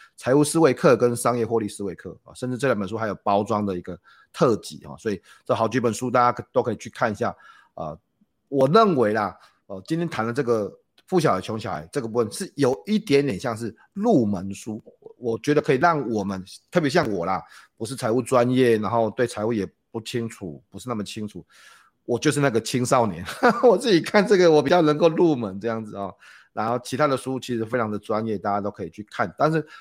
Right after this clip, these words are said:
好哥的文笔非常的清-，清楚啊，非常的浅显易懂，所以大家也不要害怕啊，因为谈到财务思维，思维的书，大家就会有点害怕这样子，所以大家可以去看一下哈。那好哥，今天我们聊这么多，如果最后面有机会对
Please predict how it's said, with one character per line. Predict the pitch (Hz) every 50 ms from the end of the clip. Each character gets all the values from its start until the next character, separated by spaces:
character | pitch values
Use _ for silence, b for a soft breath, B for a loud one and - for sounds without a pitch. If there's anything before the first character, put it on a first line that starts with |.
| B B
好 | B - 95 101
哥 | 107 135 135
的 | 123 123 117 110 101 - _ _ _ _ _ _ - - _ -
文 | 135 127 143 160
笔 | - 113 87 80 76 _ _ _ _ - -
非 | - 127
常 | 117 95 85
的 | - 80 78 -
清-， | - - - - - 113 117 110 107 _ _ -
清 | - - 214 208 226 240
楚 | 214 - 113 92
啊， | 71 87 -
非 | -
常 | 127 113 98
的 | 101 95 92
浅 | - - - - 104 107 127
显 | 143 - - - -
易 | - 123 120 98
懂， | - - - _
所 | _ - 104 92
以 | 82 80 b b b b
大 | 120
家 | 127 123
也 | 104
不 | 90 113
要 | 104
害 | - - 147
怕 | - - 131 117
啊， | 92 98 98 101
因 | 113
为 | 131 123 - B B B B -
谈 | 117
到 | 123 135
财 | 120 - - 107 113
务 | 123
思 | 117 - 123
维， | 117 104 98
思 | - - - - - 127 127
维 | 117 104 101
的 | 98
书， | 95 - 104 98
大 | 90 107
家 | 98 101
就 | 104
会 | 107 104
有 | 98 90
点 | 92
害 | - - 123 107
怕 | 90 - 92 78 69
这 | - 82
样 | 69 69
子， | - _ B B B B -
所 | 110
以 | 98
大 | 113 110
家 | 113 113
可 | - 113
以 | 98
去 | 87 117
看 | 113 - - 160 139 110
一 | 104
下 | - - 117 95
哈。 | 98 90 82 _ B B B B B B B
那 | B 139
好 | 131 139
哥， | 147 185
今 | 175 208
天 | 214 202
我 | 165
们 | 139 139 139 143 139
聊 | 139 143 147
这 | 156 185
么 | 175
多， | 147 - 175 165 165 165 165
如 | 160
果 | 143 127
最 | - 180 180
后 | 185 180
面 | 180 185 180 156 - -
有 | - 110 90
机 | - - 151 156
会 | 165 139 123
对 | 110 110 156 139 127